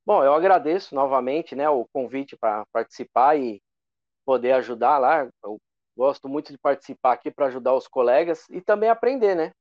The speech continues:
Porque cada vez que nós, ah, formulamos aqui a, o nosso bate-papo, a gente acaba também estudando um pouco mais a fundo os casos e ajudando os colegas corretores e corretoras, aproveitando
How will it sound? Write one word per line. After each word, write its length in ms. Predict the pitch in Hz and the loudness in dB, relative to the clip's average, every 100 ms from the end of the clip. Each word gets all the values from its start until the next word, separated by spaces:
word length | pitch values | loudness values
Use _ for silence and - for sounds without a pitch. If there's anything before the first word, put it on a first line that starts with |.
| _ | _
Porque 160 | 117 - | -16 -4
cada 220 | 143 139 | 0 2
vez 240 | 127 147 | 0 -6
que 80 | - | -4
nós, 420 | 156 156 135 - _ _ _ _ _ _ | -2 0 -2 -6 _ _ _ _ _ _
ah, 360 | 123 123 120 120 | -6 -2 -4 -4
formulamos 560 | 143 135 127 127 127 117 | -4 -4 -2 -2 -2 -6
aqui 260 | 120 - 120 | -8 -6 -4
a, 260 | 110 104 101 _ _ _ _ _ | -4 -6 -14 _ _ _ _ _
o 60 | |
nosso 240 | 120 123 127 | -4 -4 0
bate-papo, 640 | 123 120 - 117 131 - | -2 -2 -4 0 0 0
a 40 | 151 | -6
gente 200 | 151 156 | -4 -6
acaba 300 | - 147 147 | -2 0 0
também 260 | 156 147 | -2 -2
estudando 460 | 151 - 151 135 143 | -6 -8 -4 -2 -4
um 60 | - | -4
pouco 240 | 139 131 | -6 -4
mais 200 | 131 127 | -4 0
a 100 | 127 | -2
fundo 380 | - 127 120 117 | -2 -10 -6 -8
os 120 | 113 | -8
casos 460 | - 123 170 185 _ _ _ _ _ _ | 0 2 2 -6 _ _ _ _ _ _
e 420 | 143 151 160 165 | -8 -6 -4 -2
ajudando 420 | 180 185 214 180 180 | -2 -4 0 0 0
os 120 | 180 | -2
colegas 380 | - 156 143 - | 0 0 0 -6
corretores 500 | 139 135 - 135 - | -6 -6 -4 -4 -4
e 40 | |
corretoras, 520 | 151 156 156 165 180 | -4 -4 0 0 2
aproveitando 880 | 185 185 196 220 240 202 202 240 254 | 0 2 2 2 2 2 4 2 -2